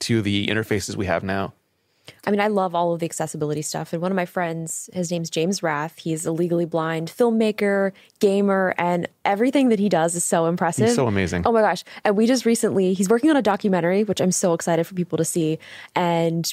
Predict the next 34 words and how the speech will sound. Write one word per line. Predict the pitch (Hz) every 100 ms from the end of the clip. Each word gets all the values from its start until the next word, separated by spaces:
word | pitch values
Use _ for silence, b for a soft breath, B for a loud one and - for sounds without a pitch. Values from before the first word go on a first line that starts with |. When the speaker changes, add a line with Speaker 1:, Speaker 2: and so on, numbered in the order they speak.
| -
Speaker 2:
we, | 180 190 190 190 185 175 -
he | 185 196
was | 196
teaching | 226 - 220
me | 202 190
to | - -
edit | 240 262 185
with | 175 180
accessibility | - 175 - 233 302 220
features. | - - - 165
And |
so | 170 147
I | 170
put | - 180
on | 170 160
goggles | 160 175 170 160 170
to | -
represent | 170 165 160 160 156 -
kind | 165
of | 156
how | 156
he | 156 170 165
sees. | - 165 196 269 - B B B 190
And | 185
it |
was | 185
just | 175 -
fascinating | 160 - 160 156 160
because | 170 175
there's | 170 -
so | - 175
many | 196 202
accessibility | - - 170 160 165 165
tools | - 175 185